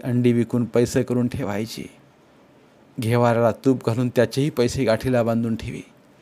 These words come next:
माझ्या अंगावर रया राहिलेली नसे. आईच्या डोळ्याला पाणी येई.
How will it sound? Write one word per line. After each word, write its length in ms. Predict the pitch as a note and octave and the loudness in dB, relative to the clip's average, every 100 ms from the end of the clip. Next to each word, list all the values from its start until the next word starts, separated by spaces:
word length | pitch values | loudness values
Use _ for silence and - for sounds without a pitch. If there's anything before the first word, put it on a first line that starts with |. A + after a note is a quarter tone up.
| _ _ _ _ _ _ | _ _ _ _ _ _
माझ्या 380 | A#2+ A2+ G#2+ A2+ | -2 0 0 -2
अंगावर 360 | A#2+ A2+ A2 G#2+ | -2 0 0 0
रया 320 | G#2+ A2+ B2 | 0 0 0
राहिलेली 380 | A#2 A#2+ B2+ C3 | -2 -4 -4 -4
नसे. 560 | B2+ B2 - - - _ _ _ _ _ _ _ _ _ _ _ | -6 -8 -12 -14 -18 _ _ _ _ _ _ _ _ _ _ _
आईच्या 340 | B2 A2+ A2 | -2 0 0
डोळ्याला 400 | G2+ G#2 G#2 G2+ | -2 0 2 0
पाणी 360 | F#2 G#2+ G#2 G#2 | -2 -2 -2 -4
येई. 340 | - F2 D#2+ | -6 -10 -12